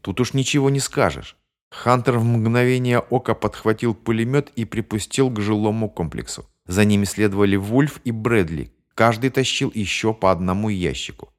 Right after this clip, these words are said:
Замыкал этот парад бюро Гарбер, сжимающий в руках коробку с чем-то непонятным. Рядом с ним бежала девушка.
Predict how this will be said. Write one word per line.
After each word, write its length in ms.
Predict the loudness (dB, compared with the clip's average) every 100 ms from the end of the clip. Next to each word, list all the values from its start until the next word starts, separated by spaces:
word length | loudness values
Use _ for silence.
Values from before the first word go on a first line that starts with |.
| -10
Замыкал 560 | 0 4 4 4 4 4
этот 320 | 2 -2 -2
парад 320 | 4 6 6 2
бюро 440 | 2 4 4 2 _ -14
Гарбер, 580 | -8 4 6 6 4 2
сжимающий 720 | 0 0 2 2 0 0 -2
в 80 | -2
руках 360 | 0 0 0
коробку 460 | 0 0 0 -2 -6
с 140 | -6
чем-то 340 | -4 -4 -2 -2
непонятным. 760 | -2 -2 0 -2 -4 -12 -18 -20 _ _ _
Рядом 380 | 2 4 4 2
с 160 | 0 -2
ним 240 | 0 0
бежала 460 | 0 2 4 2 0
девушка. 560 | 0 0 0 -8 -18